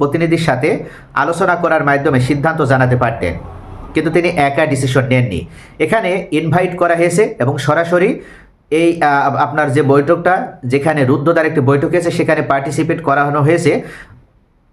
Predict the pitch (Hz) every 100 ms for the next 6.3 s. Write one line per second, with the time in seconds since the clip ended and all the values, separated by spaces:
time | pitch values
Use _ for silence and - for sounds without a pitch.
0 | _ _ - 123 175 247 247 185 170 143
1 | 160 135 135 147 127 143 127 127 131 123
2 | 113 85 82 - _ _ _ - 180 226
3 | 180 175 202 175 156 156 165 160 165 139
4 | 151 156 139 139 151 151 143 139 131 139
5 | 139 190 247 - - - 160 160 131 165
6 | 175 180